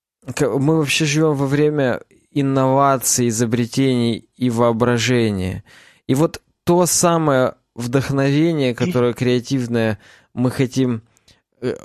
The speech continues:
так сказать, в-, вам, м, как это, простимулировать появление, вот, вот ультрафиолетовый только вот этот вот,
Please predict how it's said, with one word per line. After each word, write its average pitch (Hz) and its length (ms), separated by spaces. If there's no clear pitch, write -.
так 123 140
сказать, 120 320
в-, 113 360
вам, 120 640
м, 139 260
как 120 220
это, 101 240
простимулировать 147 960
появление, 135 520
вот, 127 300
вот 139 340
ультрафиолетовый 127 1000
только 98 300
вот 98 200
этот 101 260
вот, 101 200